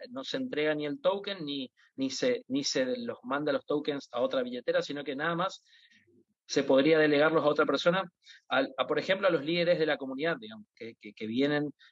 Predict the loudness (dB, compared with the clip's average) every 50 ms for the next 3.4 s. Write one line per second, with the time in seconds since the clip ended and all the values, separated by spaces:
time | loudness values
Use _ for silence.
0 | _ _ _ 0 2 2 2 0 -2 -2 -4 -4 -4 -2 0 2 2 2 2 0
1 | 0 0 0 0 -2 -4 _ _ -4 -2 0 2 2 0 0 -2 -6 _ _ _
2 | _ -2 -2 0 0 0 -2 -6 -8 -6 -4 -2 -2 0 0 -2 -4 -2 -2 -2
3 | -2 -2 -2 -4 -6 -8 -10 -10